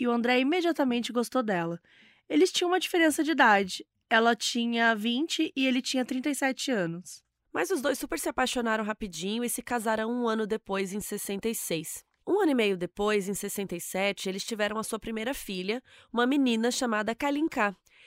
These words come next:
Speaker 2: E esse nome é por causa de uma flor que cresce nas florestas de Mazúria, que é uma área lá da Polônia. Como o André tinha essa ascendência polonesa, né, ele gostou de colocar esse nome em homenagem à,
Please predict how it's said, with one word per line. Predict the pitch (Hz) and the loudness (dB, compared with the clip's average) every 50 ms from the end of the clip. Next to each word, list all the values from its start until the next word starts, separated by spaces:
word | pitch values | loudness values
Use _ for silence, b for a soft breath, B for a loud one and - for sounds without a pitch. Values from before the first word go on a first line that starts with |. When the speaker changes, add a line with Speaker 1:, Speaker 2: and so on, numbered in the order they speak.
| b b | b b
Speaker 2:
E | - | 0
esse | 440 415 - 349 277 | 2 2 2 2 2
nome | 247 247 254 254 | 2 2 2 2
é | 247 | 2
por | - 247 | 0 -2
causa | - 240 233 202 233 | -2 -2 -2 -2 -2
de | 190 | -2
uma | 226 226 254 | -2 -2 -2
flor | 247 - - 220 214 202 202 202 | -2 -4 -4 -2 0 0 0 0
que | - - 247 | -2 -8 -8
cresce | - - 240 226 233 240 - - | -4 0 2 4 4 2 0 -2
nas | 233 226 220 - | -4 -4 -4 -4
florestas | - - 254 262 226 214 220 220 - - 240 240 202 185 | -6 -4 0 2 4 4 4 2 0 -4 -4 -4 -4 -4
de | 185 226 233 | -4 -2 -2
Mazúria, | 233 247 269 247 196 190 214 254 269 269 208 180 165 160 160 B B B B B B | 0 0 0 -2 -2 -2 -2 0 0 0 2 2 0 0 -2 B B B B B B
que | - 247 | -2 0
é | 247 | 2
uma | 262 269 294 | 2 2 4
área | 269 240 220 220 220 233 | 4 4 4 4 4 4
lá | 226 220 | 2 4
da | 214 220 | 2 2
Polônia. | 220 - 233 247 247 226 202 190 180 170 156 151 - b b b b b | 0 0 0 0 2 4 4 2 2 0 -2 -4 -8 b b b b b
Como | - 233 247 262 | -2 0 4 4
o | 294 277 | 6 6
André | 254 226 196 208 202 | 6 6 4 4 4
tinha | 196 - - 202 202 190 | 2 2 -2 -2 0 0
essa | 190 - - | 0 0 0
ascendência | 190 180 - 190 185 175 180 180 175 - 185 - | -2 -2 0 -2 -2 0 0 -2 -2 -2 -4 -4
polonesa, | - 180 175 170 170 175 180 196 240 269 277 226 196 202 | -4 -4 -2 -2 -2 -2 -2 0 0 0 0 0 0 -2
né, | 196 190 185 190 196 | -2 0 0 0 0
ele | 196 196 202 | 0 0 0
gostou | 202 214 240 262 - - 233 208 220 226 226 214 190 | 2 2 0 0 -2 -2 0 4 4 4 4 4 0
de | 175 190 | -4 -6
colocar | - 196 190 190 - 202 185 | -6 -6 -6 -4 -2 -2 -2
esse | 180 - - 208 | -2 -2 -4 -2
nome | 196 175 175 185 185 190 185 | 0 0 2 2 2 0 0
em | 185 180 | -2 -2
homenagem | 180 190 190 185 170 170 180 175 170 190 190 175 | -2 -2 -2 0 2 2 2 0 0 0 0 0
à, | 175 175 170 | 0 0 -2